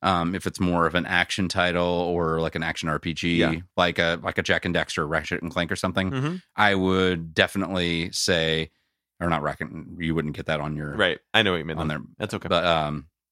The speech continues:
Speaker 1: something that's like an action R P G title, or Crash, I think Crash is on there. Um, I would recommend doing a controller Bluetooth paired to it
Speaker 2: Mm.
Speaker 1: and then just playing on that as a screen, you know,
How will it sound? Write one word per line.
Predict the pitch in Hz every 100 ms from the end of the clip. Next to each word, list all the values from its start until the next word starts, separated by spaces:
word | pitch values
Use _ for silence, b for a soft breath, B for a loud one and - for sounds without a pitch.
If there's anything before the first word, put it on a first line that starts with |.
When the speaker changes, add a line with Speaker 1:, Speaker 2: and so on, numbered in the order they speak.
| -
Speaker 1:
something | - 127 117
that's | 98 104
like | 95
an |
action | 92 87 95
R | 90
P | 90
G | 80 82
title, | 82 85 127 -
or | 107
Crash, | - 92 - 98
I |
think | 90 90
Crash | 85 85 82
is | 73
on | 73
there. | 76 - b b b b b
Um, | - 95 87 82 80 73 - _ _ _ -
I | 113
would | 95
recommend | 90 - 85 82
doing | 87 80
a | 78
controller | - 80 85 78 76
Bluetooth | 82 80 85 -
paired | - 80 71
to | - 87
it | 76 - - 113
Speaker 2:
Mm. | 107 90 90
Speaker 1:
and | 90
then | 85
just | 76 -
playing | 90 80 78
on | 80
that | 80 80 -
as | 85 73
a |
screen, | - 90 80 73 73 -
you | 87
know, | 76